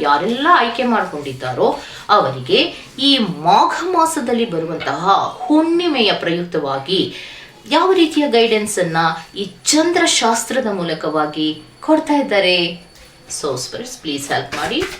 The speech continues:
Very good. So ನಾನು ನಿಮಗೋಸ್ಕರ ಮೂರು ಕಾರ್ಡ್ಗಳನ್ನ ತಗೋತೀನಿ. ಓಕೆ, ಓಕೆ, ಬಂದಿದೆ. So ನೋಡಿ, ಮೂರು ಕಾರ್ಡ್‌ಗಳು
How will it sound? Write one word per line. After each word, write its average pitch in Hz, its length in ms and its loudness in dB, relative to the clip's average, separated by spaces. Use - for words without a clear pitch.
Very 359 500 6
good. 202 560 0
So 320 220 4
ನಾನು 196 280 4
ನಿಮಗೋಸ್ಕರ 175 640 -2
ಮೂರು 208 540 -2
ಕಾರ್ಡ್ಗಳನ್ನ 147 680 0
ತಗೋತೀನಿ. 156 680 -6
ಓಕೆ, 240 220 2
ಓಕೆ, - 220 -12
ಬಂದಿದೆ. - 560 -2
So 240 280 0
ನೋಡಿ, - 420 -8
ಮೂರು 233 300 -2
ಕಾರ್ಡ್‌ಗಳು 135 680 -4